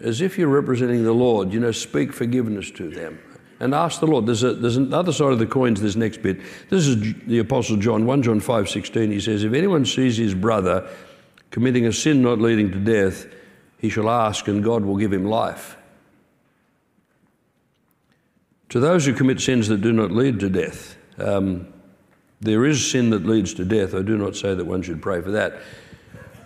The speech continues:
The fact is, if, if there's a sin that leads to death, you're talking about an unforgivable sin, look, you hardly ever encounter it. You, you and I are in no position whatsoever.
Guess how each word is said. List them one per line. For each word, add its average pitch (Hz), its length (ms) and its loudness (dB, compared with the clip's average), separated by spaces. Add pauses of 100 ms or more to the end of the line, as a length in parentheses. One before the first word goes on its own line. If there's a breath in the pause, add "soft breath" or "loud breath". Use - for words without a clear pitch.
(280 loud breath)
The 120 100 -6
fact 180 280 0
is, 123 220 2
if, 147 220 -2 (1080)
if 180 140 0
there's 220 280 -2
a 117 200 -4
sin 143 320 2
that 113 160 2
leads 110 320 -2
to 98 140 -4
death, 101 400 0
you're 101 80 -2
talking 117 260 -2
about 104 160 0
an 101 100 -4
unforgivable 98 720 -4
sin, 101 500 -2 (520 loud breath)
look, 110 160 -2
you 107 140 0
hardly 120 360 0
ever 107 260 2
encounter 101 520 -4
it. 90 120 -8
You, 117 400 -2
you 180 300 2
and 180 80 4
I 127 280 2
are 117 180 2
in 117 240 2
no 151 320 2
position 123 580 -4
whatsoever. 101 720 -4